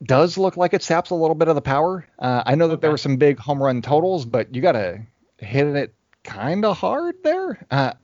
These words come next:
Speaker 1: was it Sean Murphy? I think Sean Murphy hit one there that went, like, four fifty to dead center, and it was a
Speaker 2: Wow.
Speaker 1: that might have been Seattle. Uh, it was a shot.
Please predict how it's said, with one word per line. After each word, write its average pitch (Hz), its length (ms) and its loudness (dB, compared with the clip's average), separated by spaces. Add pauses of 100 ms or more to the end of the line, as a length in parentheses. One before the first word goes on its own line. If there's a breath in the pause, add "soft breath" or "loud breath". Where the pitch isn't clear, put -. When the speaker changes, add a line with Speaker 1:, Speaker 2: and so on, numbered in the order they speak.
(180)
Speaker 1:
was 127 180 -4
it 120 100 -8
Sean 160 280 -2
Murphy? 156 460 -4 (120)
I - 80 -6
think 196 200 -2
Sean 156 220 2
Murphy 127 280 0
hit 113 180 -2
one 107 400 -4 (100)
there 92 500 0 (420 soft breath)
that 113 100 2
went, 104 120 -2
like, 92 160 -6
four 120 320 0
fifty 107 320 0
to 92 100 -4
dead 98 320 0
center, 95 480 0 (280 soft breath)
and 104 140 0
it 107 80 2
was 101 200 0
a 87 100 -4 (720)
Speaker 2:
Wow. 110 140 -8
Speaker 1:
that 104 120 2
might 90 140 -4
have 92 80 -8
been 95 100 -12
Seattle. 90 500 -8 (280 loud breath)
Uh, 120 260 2 (260 soft breath)
it 151 80 6
was 143 180 4
a 107 60 0
shot. 90 360 -2